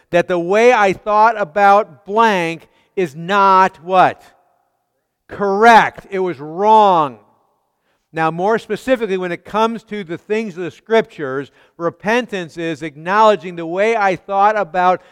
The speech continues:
this way of thinking or that activity or the combination usually of the thinking and activity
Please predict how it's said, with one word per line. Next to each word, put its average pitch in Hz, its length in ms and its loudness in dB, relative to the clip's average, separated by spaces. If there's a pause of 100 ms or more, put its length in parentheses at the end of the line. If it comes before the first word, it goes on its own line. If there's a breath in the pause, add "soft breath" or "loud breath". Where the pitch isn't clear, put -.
(360 soft breath)
this 233 420 2
way 190 200 -4
of 170 140 -2
thinking 226 720 -4 (400)
or 143 180 -10
that 175 240 2
activity 233 640 0
or 190 160 -6
the 143 80 -8
combination 175 920 -6
usually 202 580 -8
of 170 160 -10
the 147 120 -10
thinking 196 420 -12
and 170 80 -8
activity 208 640 -4